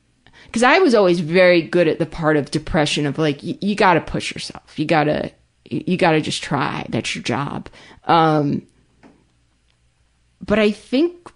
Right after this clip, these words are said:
the cancer gave me a little chance to go, like, "No, I have, I have cancer," you know, like, "No, I c-, I could rest," which was something I did need to learn. I did need to learn to rest, to say no, to cancel out. Like, I, I never,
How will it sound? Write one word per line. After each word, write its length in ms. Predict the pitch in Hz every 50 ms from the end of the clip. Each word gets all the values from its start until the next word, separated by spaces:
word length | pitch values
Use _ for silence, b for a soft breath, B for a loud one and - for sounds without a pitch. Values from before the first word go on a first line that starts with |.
| _ _ -
the 100 | 240 233 - _ _ -
cancer 420 | - - - 226 247 254 240 226 208
gave 220 | 180 175 175 175
me 140 | 180 180 175
a 60 | 170
little 280 | 165 170 180 185 196 190
chance 680 | - - - - 160 170 165 156 - - - - - - _ -
to 200 | - 185 165 - - _ _ -
go, 200 | - 190 180 180
like, 280 | 180 175 175 175 175 - b b b b b b b _ -
"No, 200 | 233 262 330 302
I 80 | 254 269
have, 240 | 240 226 226 233 - _ _ _ b b b b b b -
I 60 | 202
have 100 | 202 196
cancer," 560 | - - 202 208 240 254 - - - - -
you 160 | 165 165 147
know, 160 | 160 151 151
like, 400 | 160 - 151 165 165 - - -
"No, 220 | 202 214 233 254 247
I 120 | 185 -
c-, 120 | 180 - - -
I 100 | 180 185
could 200 | 175 - 220 185
rest," 340 | 185 220 269 285 262 - 226
which 160 | 240 233 -
was 100 | 294 302
something 320 | - 320 294 277 277 262 269
I 100 | 269 262
did 280 | 240 226 262 262 269
need 240 | 294 240 202 151 -
to 120 | - 175
learn. 200 | 143 151 147 143
I 80 | 170 190
did 200 | 175 226 240 226
need 200 | 226 208 185 -
to 120 | - 180
learn 280 | 160 160 160 160 156 151
to 340 | - - 165 151 139 - - B B B B B B B B
rest, 600 | - 165 175 170 170 160 165 - - - - -
to 120 | - 147
say 380 | 147 - - - - 175 165 156
no, 480 | 147 156 165 165 165 165 165 160 160
to 120 | 160 - -
cancel 480 | - - 165 156 156 147 - 156 147
out. 480 | 139 135 147 151 165 170 180 175 - -
Like, 200 | 139 147 156 143
I, 220 | 151 156 147 131 -
I 60 | 160
never, 560 | 160 160 156 156 160 156 156 170 160 156 156